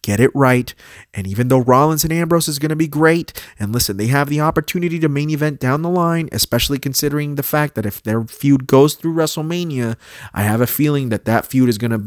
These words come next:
involve that big red belt, um, especially considering the fact that I think they'll, they'll take it off of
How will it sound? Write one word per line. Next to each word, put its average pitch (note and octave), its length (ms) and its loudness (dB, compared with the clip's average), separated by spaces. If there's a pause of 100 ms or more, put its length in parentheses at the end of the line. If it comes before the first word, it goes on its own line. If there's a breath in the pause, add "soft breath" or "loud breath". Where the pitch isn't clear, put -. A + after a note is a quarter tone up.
involve A#2+ 500 2
that - 260 -2
big A#2+ 280 2 (140)
red A2 460 0 (120)
belt, A#2 400 0 (440 loud breath)
um, F#2+ 480 -2 (240)
especially - 340 0
considering A2+ 380 -4
the G#2 80 -4
fact A2 240 -2
that G2+ 100 -4
I G2 40 -4
think A2+ 220 -8
they'll, F#2+ 100 -8
they'll - 160 -12
take A#2 220 -4
it A2 80 0
off G#2+ 240 0
of G2+ 120 -14